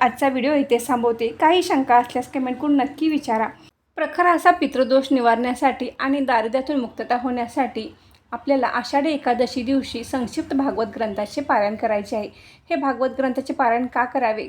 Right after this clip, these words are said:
कसे करावे, याविषयी संपूर्ण माहितीचा व्हिडिओ मी काल अपलोड केला आहे,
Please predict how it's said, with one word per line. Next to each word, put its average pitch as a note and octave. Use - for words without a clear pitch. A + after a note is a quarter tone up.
कसे B3+
करावे, B3+
याविषयी C4
संपूर्ण C#4+
माहितीचा C4
व्हिडिओ A#3+
मी A#3+
काल A#3+
अपलोड A#3
केला C4
आहे, B3+